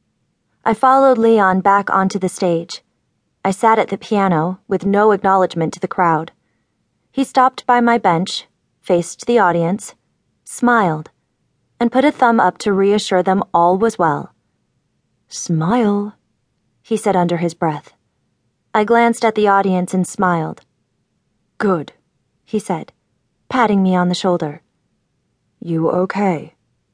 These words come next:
I glanced at him with a slight nod, and he turned on his heel and walked back to his pedestal. He quickly told the orchestra where to pick up, and we finished the concerto with no further incident.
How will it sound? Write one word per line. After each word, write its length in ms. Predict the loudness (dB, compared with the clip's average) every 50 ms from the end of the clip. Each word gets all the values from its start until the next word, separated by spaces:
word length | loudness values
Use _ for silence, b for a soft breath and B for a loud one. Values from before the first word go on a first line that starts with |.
| _ _ _ _ _ _ _ _ _ _ _ _ _ _ _ _ _ _ -4
I 80 | -2
glanced 480 | 2 2 2 4 2 2 0 -2 -2 -2
at 100 | 0 2
him 180 | 2 0 2 0
with 100 | 0 -2
a 60 | -2
slight 380 | -4 -2 -2 0 0 0 0 -2
nod, 360 | -2 -2 -2 -4 -6 -8 -10 _ _ _ _ _ _ _ _ _ -6
and 140 | -4 -2 -2
he 100 | -4 -4
turned 320 | -2 0 0 2 2 2
on 140 | 2 2 2
his 200 | 2 0 -2 -2
heel 300 | -2 0 0 0 0 0
and 240 | 0 0 0 0 2
walked 400 | 2 0 0 -2 -6 -10 -4 -2
back 260 | -2 -2 -2 -4 -6
to 120 | -4 -2 -2
his 140 | -2 -2
pedestal. 600 | -2 -4 -4 -4 -4 -6 -4 -4 -4 -4 -4 -6 _ _ _ _ _ _ _ _ _ _ _ _ _
He 140 | _ -6 -6
quickly 420 | -2 0 0 0 2 0 -2 -2
told 280 | 0 0 0 0 0 0
the 120 | 0 0
orchestra 500 | 2 0 0 -2 -4 -8 -4 -2 -2 -2
where 280 | 0 0 0 0 0 -2
to 120 | -4 -6
pick 240 | -6 -6 -6 -2 -2
up, 220 | -2 -2 -2 -4 _ _ _ _ _ _ _ _ _ _ _ _
and 100 | 0 0
we 80 | 0 0
finished 540 | 0 -2 -2 0 0 -2 -2 -6 -10 -8 -6
the 80 | -6
concerto 640 | -4 -2 -2 -2 -2 -2 -2 -2 -2 -2 -2 -2 -2
with 200 | -2 -2 -4 -2
no 240 | -2 0 0 0 -2
further 420 | -2 -4 -4 -2 -2 -2 -2 -4 -4
incident. 580 | -4 -6 -6 -6 -8 -8 -8 -8 -8 -10 -14